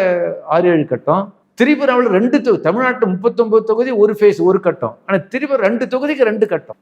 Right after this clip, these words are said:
தேர்தலே நீங்க வந்து ஒரு நாடு ஒரு தேர்தல் நடத்த முடியலன்னு சொல்லி சொன்னா, நீங்க ஒரு நாடு ஒரு தேர்தல்னு சொன்னா, நீங்க ஜனாதிபதி தலைமையில ஒரு குழு போட்டு, குழு அறிக்கை கொடுத்து, அறிக்கை என்ன சொல்லுது? ஒரே நாடு ஒரே தேர்தல். நாடாளுமன்ற தேர்தலையும் சட்டமன்றங்களுக்கான தேர்தலையும்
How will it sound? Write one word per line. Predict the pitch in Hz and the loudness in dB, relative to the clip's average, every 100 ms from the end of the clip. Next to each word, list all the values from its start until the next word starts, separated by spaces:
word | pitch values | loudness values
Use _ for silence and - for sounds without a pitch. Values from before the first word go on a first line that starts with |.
| _ | _
தேர்தலே | 175 247 262 277 302 | 2 4 4 2 2
நீங்க | 277 254 233 | 0 2 2
வந்து | 247 269 | 4 4
ஒரு | 233 233 | 4 4
நாடு | 240 247 233 | 2 2 2
ஒரு | 214 | 4
தேர்தல் | 214 226 226 | 4 4 4
நடத்த | 185 190 214 | 2 0 2
முடியலன்னு | 190 180 170 | 4 2 2
சொல்லி | 156 143 | 0 0
சொன்னா, | 139 120 139 143 _ _ | -4 -2 -2 -2 _ _
நீங்க | - 190 175 | -4 -2 2
ஒரு | 185 226 | 2 2
நாடு | 262 277 247 | -2 0 2
ஒரு | 214 208 | 2 4
தேர்தல்னு | 208 202 185 175 | 2 2 0 -2
சொன்னா, | 185 214 143 - | 0 0 -2 -4
நீங்க | 175 175 | -4 -2
ஜனாதிபதி | 165 170 208 220 208 208 180 | 0 0 0 -2 -4 -4 -4
தலைமையில | 180 190 208 | -4 0 0
ஒரு | 185 | 0
குழு | - 196 | 0 -2
போட்டு, | 190 190 202 | -2 -2 -2
குழு | 196 185 | 0 0
அறிக்கை | 180 185 190 | 0 -8 -10
கொடுத்து, | 185 175 | -4 -4
அறிக்கை | 180 196 | 0 -2
என்ன | 190 190 | -2 -4
சொல்லுது? | 180 170 175 - _ | -2 0 0 -2 _
ஒரே | 127 156 214 233 | 0 2 4 4
நாடு | 208 190 202 165 | 2 0 0 2
ஒரே | 170 175 | 2 2
தேர்தல். | 151 127 113 - _ _ - | 2 2 0 -4 _ _ -18
நாடாளுமன்ற | 117 135 190 196 196 185 165 | -8 -4 0 2 2 0 -2
தேர்தலையும் | - 147 143 123 117 156 - - | 2 2 2 0 0 -2 -4 -6
சட்டமன்றங்களுக்கான | 175 - 254 185 170 214 254 247 240 226 202 | -6 -4 -4 -4 -4 -4 0 0 0 0 0
தேர்தலையும் | - 175 165 139 127 147 | 0 2 2 0 0 -2